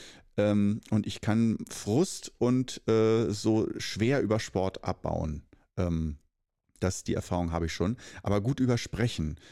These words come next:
Und zwar über negatives Sprechen, über Schimpfen, über mich negativ sein lassen. Aber ich möchte nicht, das möchte ich nicht teilen. Ich möchte nicht, dass dann jemand dabei ist,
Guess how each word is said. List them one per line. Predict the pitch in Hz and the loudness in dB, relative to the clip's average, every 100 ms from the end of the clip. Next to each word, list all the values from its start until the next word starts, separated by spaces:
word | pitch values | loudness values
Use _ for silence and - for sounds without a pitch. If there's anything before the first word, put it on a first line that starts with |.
| - | -10
Und | - 95 | -4 -2
zwar | - 95 | 2 2
über | 101 | 4
negatives | 98 104 135 156 143 151 143 143 | 4 4 2 0 0 -2 0 -2
Sprechen, | - 131 135 131 | -2 -4 -2 -2
über | - 82 82 | 0 0 -2
Schimpfen, | - - 151 156 - 156 160 - - - | -2 0 0 -2 -2 -2 -2 -8 -20 -8
über | - 104 98 | -2 2 4
mich | 101 101 92 | 4 2 2
negativ | 101 117 117 110 98 - | 2 4 2 0 -4 -4
sein | 85 98 113 139 | 0 0 2 2
lassen. | 131 147 - 170 285 _ _ _ _ _ _ _ _ _ - - - - | 0 0 0 -2 -4 _ _ _ _ _ _ _ _ _ -20 -20 -20 -4
Aber | 107 117 - | 0 2 0
ich | - | 2
möchte | 110 165 - 151 | 4 2 0 0
nicht, | 151 139 - - - - | 2 2 0 -8 -6 -2
das | 127 | 0
möchte | 113 143 - | 2 0 0
ich | 143 | -8
nicht | - - | -6 -8
teilen. | - 160 92 | -4 0 0
Ich | - - | -2 -2
möchte | 110 - 110 | -2 0 0
nicht, | 123 - | 0 0
dass | 107 - | -4 -2
dann | 110 | 0
jemand | 107 120 113 110 | 2 2 2 0
dabei | 98 127 117 | 0 0 0
ist, | 73 - - | -2 -6 -12